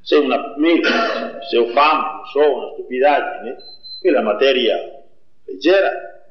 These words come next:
Ma se tu vieni e hai rubato, eh, bisogna sapere quanto, se hai portato danno, perché c'è l'obbligo della restituzione.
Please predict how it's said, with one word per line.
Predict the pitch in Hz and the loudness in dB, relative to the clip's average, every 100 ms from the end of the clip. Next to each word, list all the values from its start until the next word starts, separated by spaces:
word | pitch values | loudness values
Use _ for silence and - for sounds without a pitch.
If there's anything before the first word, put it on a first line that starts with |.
| - - - - - - | -20 -20 -20 -20 -20 -12
Ma | - - | -6 -4
se | 180 | 0
tu | 180 | 0
vieni | 170 196 170 | 2 2 2
e | 151 | 0
hai | |
rubato, | 151 147 156 147 - - 123 | 0 2 0 0 -6 -10 -6
eh, | 120 117 117 117 - - - - | -4 -4 -4 -6 -8 -10 -12 -10
bisogna | 147 143 - | -4 -4 -4
sapere | 120 127 117 - | 0 2 2 0
quanto, | 175 226 233 - - - - - - - - - - - - - | 0 0 -2 -2 -4 -6 -16 -20 -20 -20 -20 -20 -20 -20 -20 -10
se | - | 0
hai | 131 127 | 0 2
portato | 120 117 117 117 | 0 0 0 0
danno, | 135 185 202 151 - | 0 0 0 -4 -8
perché | - - 151 | -10 -10 -4
c'è | 160 | 0
l'obbligo | 143 175 - - 120 | 2 2 0 -4 -2
della | 147 127 | 0 0
restituzione. | 107 - - 123 - - 170 180 - - | -2 -6 -12 -16 -12 -2 0 0 -6 -14